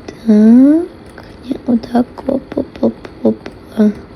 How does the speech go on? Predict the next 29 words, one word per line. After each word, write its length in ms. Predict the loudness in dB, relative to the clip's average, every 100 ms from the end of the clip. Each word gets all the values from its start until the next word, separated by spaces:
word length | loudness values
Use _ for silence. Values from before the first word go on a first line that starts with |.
| -20 -20 -6 2
Блін, 200 | 4 6
мене 200 | 4 2
це 140 | 0
підписники 640 | 0 -2 0 0 0 -2 -4
цікавить. 600 | -6 -4 -2 0 0 -2 -12 -20 -20 -20 -20 -4 2
Є, 680 | 4 4 4 2 2 4
ми 180 | 4 4
пройшли, 680 | 2 0 0 2 2 4 4
вітайте! 440 | 2 2 0 0
О, 220 | 0 0 -2 -6 -2
о, 240 | 0 0 -4 -6
ці, 380 | 0 2 2 0 0
м, 680 | 4 6 6 6 6 6 2 0 -6
а 80 | -2
то, 120 | 0
що 120 | 2
на 100 | 4
волосся 340 | 4 2 2 2
намату-, 420 | 4 4 4 4
матують, 340 | 4 2 0
коли 200 | 0 0
хочуть 320 | 0 0 0
закрутити. 520 | 0 0 0 0 0 -4 -8 -14 -14 -16 -20 -20 -2 -2 2
Я 160 | 4 4
не 60 | 4
пам'ятаю, 340 | 4 4 2
як 60 | 4
вони 140 | 4
називаються. 840 | 4 4 2 2 2 0 -2 -6